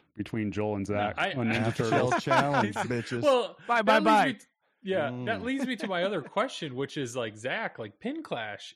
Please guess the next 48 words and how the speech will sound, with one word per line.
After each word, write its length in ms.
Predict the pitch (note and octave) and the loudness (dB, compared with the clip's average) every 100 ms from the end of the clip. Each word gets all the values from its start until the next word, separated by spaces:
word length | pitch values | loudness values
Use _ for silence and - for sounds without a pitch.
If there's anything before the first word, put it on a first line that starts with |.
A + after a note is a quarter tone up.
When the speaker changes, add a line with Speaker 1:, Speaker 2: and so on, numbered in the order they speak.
| C#3 | -6
Speaker 2:
is, 360 | C3+ B2 A2+ A#2 A#2+ _ - | -4 -4 -8 -14 -18 _ -12
I 80 | C3 | -10
mean, 180 | B2 B2 | -10 -10
this 180 | D#3+ - | -10 -6
is, 260 | A3+ D#3+ - _ - - | -8 -8 -12 _ -20 -10
like, 320 | D3 B2+ - _ | -6 -6 -8 _
task-based 920 | - - D#3 F3+ - B2+ B2 B2 - - _ _ _ | -10 -4 -4 -6 -12 -12 -10 -10 -12 -20 _ _ _
competition. 840 | - B2+ C3 D#3 - C#4 - G#2 A2+ | -8 -8 -6 -10 -6 -8 -8 -12 -10
This 180 | F3 | -8
is 140 | A3 D3+ | -6 -6
what 180 | D3+ C#3 | -6 -8
you 600 | C#3+ G3 G3 F3+ E3 - _ _ _ _ | -6 -4 -2 -2 -4 -6 _ _ _ _
have 120 | F3+ | -6
been 140 | D#3+ C#3 | -4 -6
preaching. 440 | - C#4+ D4+ A#2 | -4 -6 -6 -10
Like, 160 | A2 A2+ | -8 -8
why 220 | C3 F3 | -4 -4
are 120 | G#3+ | -2
you 300 | D#3+ C#3+ G3+ | -6 -6 -8
not 320 | F3 B2 A2+ - | -6 -6 -8 -8
all 220 | B2+ C3 | -6 -6
about 320 | A#2+ A2+ A2 | -6 -8 -10
pin 180 | - A2+ | -12 -14
cl-, 180 | - A#2+ | -10 -8
uh, 20 | |
why 140 | B2+ E3 | -6 -6
did 160 | F#3+ E3+ | -6 -10
you 80 | |
not 220 | B3 G3+ B2 | -8 -8 -10
try 140 | A#2+ | -14
to 80 | G#2+ | -14
qualify 420 | A2+ F#2+ F#2+ - _ _ | -12 -14 -14 -20 _ _
for 100 | - | -18
pin 240 | A2 A#2+ G#2+ | -14 -16 -16
clash? 420 | G#2 F#2 - _ _ - | -20 -20 -20 _ _ -12
Speaker 3:
It's 180 | G#2 - | -12 -6
super 240 | B2+ A#2 | -8 -6
simple 300 | D3+ D3+ F#2+ | -8 -8 -8
because 200 | E2+ F#2+ | -12 -10
I'm 140 | F#2+ G2 | -8 -6
not 320 | F#2+ G2 - - _ _ _ _ | -6 -10 -14 -20 _ _ _ _
a 120 | F2+ F2+ | -18 -12
good 180 | G2+ | -10
enough 220 | F#2+ F#2+ - - | -8 -8 -10 -10
pinball 240 | F#2+ F#2 | -10 -10
player 200 | G#2 G2+ | -10 -10
to 60 | A2 | -10
win. 160 | C#3+ | -12